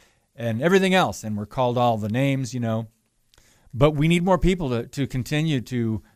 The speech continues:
uh, fight, because this is a spiritual battle first and foremost, as I think we said that in the first segment. Actually, that was yesterday.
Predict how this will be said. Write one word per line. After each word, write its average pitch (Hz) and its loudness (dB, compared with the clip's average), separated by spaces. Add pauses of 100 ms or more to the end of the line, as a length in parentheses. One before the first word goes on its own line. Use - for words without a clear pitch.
(140)
uh, 113 -6
fight, 160 0
because 135 2
this 156 0
is 180 0
a 196 -4
spiritual 160 0
battle 127 2
first 120 -6
and 110 -10
foremost, 107 -2
as 104 -6
I - -20
think 131 -8
we 127 -4
said 117 -6
that 120 0
in 110 -8
the 110 -12
first - -8
segment. 113 -6
Actually, 131 -2
that 110 -4
was 104 -4
yesterday. 104 -2